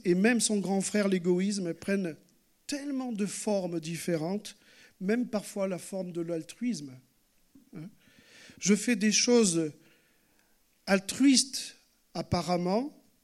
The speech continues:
mais au fond, je recherche quoi ? Que les gens soient contents de moi, je recherche la reconnaissance, je recherche qu'on me dise, « Oh, pétard, que Norbert, il est beau, qu'il est beau, qu'il parle bien, qu'il est gentil, et cetera. » Mais au fond de moi-même, c'est pas,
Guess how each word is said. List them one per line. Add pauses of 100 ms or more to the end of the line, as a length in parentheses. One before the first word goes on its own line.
(480)
mais
au
fond, (560)
je
recherche
quoi ? (400)
Que
les
gens
soient
contents
de
moi,
je
recherche
la
reconnaissance, (320)
je
recherche
qu'on
me
dise, «
Oh,
pétard,
que
Norbert,
il
est
beau,
qu'il
est
beau,
qu'il
parle
bien,
qu'il
est
gentil,
et
cetera. » (680)
Mais
au
fond
de
moi-même,
c'est
pas,